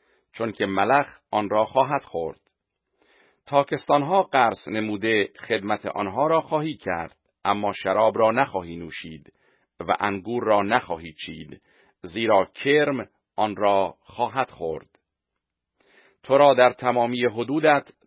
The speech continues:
درختان زیتون خواهد بود، لکن خویشتن را به زیت تطحین نخواهی کرد، زیرا زیتون تو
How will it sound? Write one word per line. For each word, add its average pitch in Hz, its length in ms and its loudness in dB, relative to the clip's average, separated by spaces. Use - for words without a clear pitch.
درختان 117 640 0
زیتون 107 600 -4
خواهد 85 520 -6
بود، 80 340 -16
لکن 107 460 2
خویشتن 123 540 -2
را 120 240 2
به 113 100 -2
زیت 120 360 -8
تطحین 101 520 -4
نخواهی 104 560 -2
کرد، 82 480 -6
زیرا 110 640 2
زیتون 120 560 -2
تو 107 420 -2